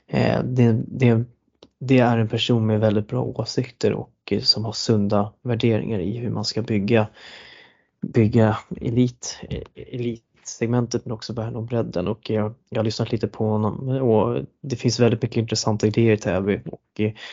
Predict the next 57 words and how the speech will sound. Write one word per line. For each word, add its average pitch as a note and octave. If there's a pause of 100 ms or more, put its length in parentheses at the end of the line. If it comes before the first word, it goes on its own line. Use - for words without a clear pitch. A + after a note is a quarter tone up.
(260)
vi B2
hade G#2+
ju A2
Victor A2
Johansson B2
här A2+
som -
var -
med G#2
och B2+
berättade -
lite -
om G#2
hur G#2+
det G#2
ser -
på -
damsidan A2+
i -
alla A#2
fall. -
Och, - (520)
ja, -
men C2
jag -
tror F3
att -
herrsidan C3
också C3
kan G#2+
lyfta G#2+
sig G#2+
om G#2+
man G#2
får -
lite G#2
kontinuitet A2
och -
stabilitet G#2+
som A2
du G#2+
nämner. B2 (720)
Och, -
eh, G#2+ (1080)
man B2+
har A#2
ju B2
ett A#2+
bra A2+
underlag A#2+
i A2
och A2
med A2
att G#2+
man G#2
är G#2
Sver-, -